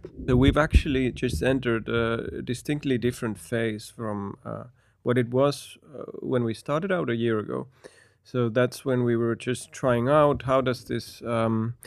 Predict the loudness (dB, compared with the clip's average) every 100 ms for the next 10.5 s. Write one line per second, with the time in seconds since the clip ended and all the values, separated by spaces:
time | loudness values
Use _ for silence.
0 | -20 -20 -20 _ -2 -2 4 6 6 2
1 | -2 -4 -4 -6 -2 4 6 4 0 -10
2 | -20 -20 _ -14 -12 -8 -2 4 6 6
3 | 4 2 -2 -2 -2 -2 -4 0 0 2
4 | 2 -2 -6 -8 0 0 2 0 2 2
5 | 2 0 -2 -2 -6 -6 2 4 4 2
6 | 0 -4 -4 -2 -4 -2 -2 -2 -2 -2
7 | -2 -4 -8 -8 -6 0 0 0 -2 -6
8 | -4 -4 -4 -4 -8 _ _ _ -20 _
9 | -6 4 6 8 6 4 0 -2 -2 0
10 | 0 2 2 0